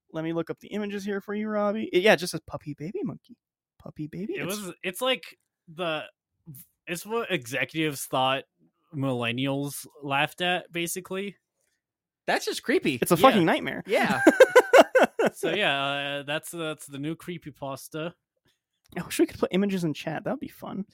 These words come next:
Speaker 3: Yeah.
Speaker 2: No.
Speaker 1: No,
Speaker 3: <laughs>
Speaker 1: I see now how that would go wrong
Speaker 3: Yeah.
Speaker 1: quickly.
Speaker 3: I was about to say,
Speaker 2: <laughs> We already have
Speaker 3: uh,
Speaker 2: enough issues
Speaker 1: Last
Speaker 2: with
Speaker 1: week's
Speaker 2: people.
Speaker 1: chat would have been weirder.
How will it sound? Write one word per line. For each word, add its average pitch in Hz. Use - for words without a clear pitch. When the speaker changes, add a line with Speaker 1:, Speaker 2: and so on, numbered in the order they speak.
Speaker 3:
Yeah. 120
Speaker 2:
No. 151
Speaker 1:
No, 196
Speaker 3:
<laughs> -
Speaker 1:
I 214
see 254
now 226
how 214
that 190
would 180
go 180
wrong 165
Speaker 3:
Yeah. 165
Speaker 1:
quickly. 160
Speaker 3:
I 196
was 214
about 240
to 403
say, 220
Speaker 2:
<laughs> -
We 185
already 277
have 214
Speaker 3:
uh, 202
Speaker 2:
enough 185
issues 165
Speaker 1:
Last 196
Speaker 2:
with 208
Speaker 1:
week's 185
Speaker 2:
people. 175
Speaker 1:
chat 175
would 175
have 170
been 170
weirder. 147